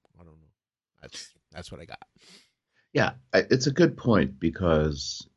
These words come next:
Speaker 2: it's easy to go in sometimes, and when you're dealing with these general ed classes where there are students who are taking English and they just don't want to be there, and I can completely understand that.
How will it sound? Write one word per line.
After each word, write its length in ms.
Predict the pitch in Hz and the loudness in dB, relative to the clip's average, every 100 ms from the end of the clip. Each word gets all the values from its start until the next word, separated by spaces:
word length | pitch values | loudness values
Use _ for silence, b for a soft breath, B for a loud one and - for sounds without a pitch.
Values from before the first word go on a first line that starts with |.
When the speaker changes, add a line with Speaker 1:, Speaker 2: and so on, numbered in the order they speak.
| _ - | _ -4
Speaker 2:
it's 200 | 90 - | -4 4
easy 320 | 104 98 98 | 4 6 4
to 100 | 92 | 4
go 260 | 92 80 | 4 4
in 160 | 78 73 | 4 2
sometimes, 680 | - 73 - 69 65 65 - | 0 -2 -2 -2 0 -2 -4
and 500 | 62 65 64 60 - _ | -2 0 -2 -4 -12 _
when 140 | 80 | -2
you're 120 | 73 71 | 0 4
dealing 360 | 76 76 73 | 4 6 4
with 180 | 69 69 | 2 0
these 240 | 67 65 | 0 0
general 400 | 65 71 67 62 64 | 2 2 4 4 4
ed 160 | 67 | 2
classes 520 | - 65 62 - - | 0 0 0 -2 -6
where 120 | - 64 | -6 0
there 180 | 69 | 2
are 60 | 64 | 2
students 360 | 65 73 65 65 | 0 0 0 0
who 100 | 65 | -2
are 60 | |
taking 400 | 57 67 65 64 | 0 -2 0 2
English 400 | 65 65 62 62 - | 2 2 0 -2 -2
and 400 | 65 60 60 - - | 0 0 -2 -6 -4
they 120 | 50 | -4
just 340 | - - - | 0 0 0
don't 140 | 67 53 | 0 0
want 180 | 50 | -2
to 40 | 50 | -2
be 200 | - 57 | 2 0
there, 340 | - - - - | 2 -2 -4 0
and 320 | 90 87 - - - _ - | 2 2 -2 -14 -20 _ 0
I 120 | 104 | 2
can 180 | - - | 2 -2
completely 540 | - - 69 - 57 | -4 -2 -2 0 0
understand 580 | 55 - - - 120 - | 0 -2 -6 -4 -4 -4
that. 240 | - - | -8 -10